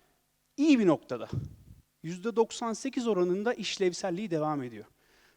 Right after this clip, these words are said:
Fakat on beş ve on altı yaşından sonra bu oran giderek hızlı bir şekilde düşmeye başlıyor tabloda gördüğünüz gibi. Otuz beş kırk yaşına gelindiğinde ise hayal gücünün artık işlevselliği ve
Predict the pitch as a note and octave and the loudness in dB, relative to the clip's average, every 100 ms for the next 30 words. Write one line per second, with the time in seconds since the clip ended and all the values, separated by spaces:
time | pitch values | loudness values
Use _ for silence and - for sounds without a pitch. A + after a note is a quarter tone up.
0 | _ - E4 E3+ - - _ _ _ _ | _ 0 0 2 -4 -10 _ _ _ _
1 | A#3 D4 C4 G3 F3 - - A#3+ C4+ G#3 | 8 10 6 2 0 -6 -4 -2 2 2
2 | - F#3+ E3+ - C3+ C3 B2+ B3 A#3+ D3 | 2 0 -2 -2 -2 -4 -4 -2 0 0
3 | D3 - - - _ C4 G3+ F#3+ G3+ C#3 | -2 -6 -16 -16 _ 2 4 4 0 -8
4 | D3+ F#3 A#3+ A3+ G#3 G3 F#3+ F3 G#3 G3+ | -8 -2 -2 -2 -6 -6 -8 -8 -10 -10
5 | F3 G3 D#3 B2+ - G#3 C#3+ C#3+ C#3 B2+ | -6 -2 -2 -2 -8 -6 -4 -2 -4 -6
6 | B2+ B2+ A#2 _ _ _ _ _ _ _ | -8 -14 -18 _ _ _ _ _ _ _
7 | _ F3+ F3+ A#3 C#4+ - D#4+ D#4 A#3 - | _ -8 -6 -2 -2 0 -2 -2 -4 -2
8 | D3 A#2 - - _ _ D#3+ F#3+ A3+ A3+ | -4 -4 -14 -20 _ _ -2 0 0 -4
9 | A3+ A#3+ F#3+ - A#3+ - _ _ _ - | -4 -2 -2 -2 -2 -4 _ _ _ -6
10 | D3 G#3+ B3+ F3 C#3 C3 E3+ F#3 - E3+ | -2 -2 -2 -4 -6 -4 0 -2 -2 -12
11 | - _ _ _ _ _ E3 - - G3 | -16 _ _ _ _ _ -6 -4 2 2
12 | F#3+ G3 F3 G3 F#3+ D3 - - _ D3 | 2 0 0 0 -2 -4 -4 -14 _ -4
13 | D#3+ | -2